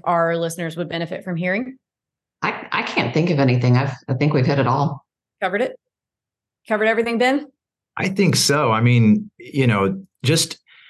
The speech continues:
Speaker 3: I would encourage folks that are looking to, to open one of these, uh, to, to be creative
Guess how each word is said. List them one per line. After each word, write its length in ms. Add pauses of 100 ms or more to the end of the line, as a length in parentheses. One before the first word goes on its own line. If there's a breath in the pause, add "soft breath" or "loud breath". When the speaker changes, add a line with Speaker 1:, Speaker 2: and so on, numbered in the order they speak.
(300 soft breath)
Speaker 3:
I 100
would 120
encourage 500
folks 380
that 100
are 140
looking 480
to, 460
to 420
open 320
one 140
of 80
these, 560
uh, 300
to, 340
to 160
be 180
creative 640